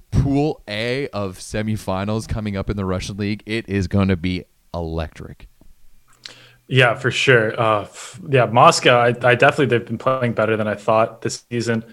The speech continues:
Speaker 2: But yeah, p-, I mean, if you look at the, I think I wrote this in the article, but if you look at the best hitters in Russia by, by efficiency, it's, it's pretty much just Dynamo <laughs> Moscow players, just 'cause of, like, uh, I mean, all credit to the hitters, obviously, as well, but, but Pankov is just doing,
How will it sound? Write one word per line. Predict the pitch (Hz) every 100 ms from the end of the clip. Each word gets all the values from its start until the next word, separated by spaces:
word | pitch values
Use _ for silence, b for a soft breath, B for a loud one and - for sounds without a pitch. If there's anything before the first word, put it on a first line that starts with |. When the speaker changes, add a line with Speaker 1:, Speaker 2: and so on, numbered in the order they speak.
| B B B B
Speaker 2:
But | 117 107 -
yeah, | 107
p-, | 95 - 127
I | 123
mean, | 123
if | 117
you | 143
look | 139
at | 131
the, | 120 113 -
I |
think | 120 135
I | 120
wrote | 123
this | 120 117
in |
the | 113
article, | 120 127 120
but | -
if | -
you |
look | 127
at | 135
the | 120 107 92 B B
best | - 123 110 -
hitters | 117 117 107 98 - 127
in | 113
Russia | 98 104 107 107 95
by, | 95 98 98 -
by | 104
efficiency, | 98 - - 107 -
it's, | 98 - - _ -
it's | -
pretty | 262 214
much | 131 -
just | 123 - -
Dynamo | 110 110 110 104
<laughs> |
Moscow | 107 - - - - B B B B B
players, | 127 107 104 101 -
just | 156 -
'cause | 165 127
of, | 110 -
like, | 110 104 - - _ _
uh, | 101 98 - 139
I |
mean, | 139 131 135
all | 131
credit | 139 123
to | 120
the | 107
hitters, | 127 147 135
obviously, | 135 131 131 117
as | 104
well, | 120 120
but, | 101 - b b b b _
but | 110 -
Pankov | 107 104 104 98
is | 98
just | 107 -
doing, | 110 101 98